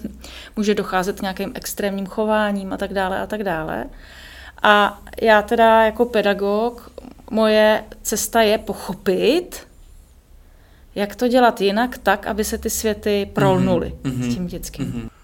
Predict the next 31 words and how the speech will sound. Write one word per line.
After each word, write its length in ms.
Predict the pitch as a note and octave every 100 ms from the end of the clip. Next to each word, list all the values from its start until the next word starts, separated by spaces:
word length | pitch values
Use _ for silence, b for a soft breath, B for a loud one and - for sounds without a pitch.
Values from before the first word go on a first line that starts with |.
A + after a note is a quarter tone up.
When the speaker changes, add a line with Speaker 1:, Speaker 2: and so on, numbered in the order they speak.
| b b b b _ _
Speaker 2:
Pak 180 | - C#3
je 80 | D#3
ještě 220 | D3+ E3
taky 380 | D3 - D#3+ D3+ -
důležitý 540 | C3+ C#3+ C#3 C#3+ D#3 D3
ten 160 | D3+
faktor, 560 | D3+ C#3 - D#3 D3 C#3+
eh, 300 | C#3+ C#3+ B2+
únavy 540 | C#3 B2+ B2 A#2 F#2 F#2+ - - - - - - - -
a 80 | B2
předávkování 840 | - B2+ B2 B2 B2 B2+ B2 B2
informacema. 760 | A#2+ - A2+ G#2+ G2 - G2+ - - - b b b _
V 80 | -
okamžiku, 580 | C3+ C#3 C3 C3+ C#3 C#3
kdy 680 | C3+ C#3+ C#3 C3+ C3+ C3 A#2+ -
já 200 | C3 B2+
mám 180 | C3 C3
ty 120 | C3+
tři 240 | - -
proudy 440 | - C3+ C3 C3 C3+
informací 600 | B2+ C3 B2 B2 C3+ B2+
a 20 |
mám 160 | B2+
přístup 400 | B2 C3 - B2+
na 60 | C3
internet, 600 | A#2+ A#2+ A#2+ A2+ A2+ - b b b
tak 200 | B2+ A#2+
já 120 | B2 A#2+
jako 240 | A#2+ C3+
dítě 580 | B2+ B2 - G#2 G2 - b b b b b _
jsem 520 | - - B2 B2 B2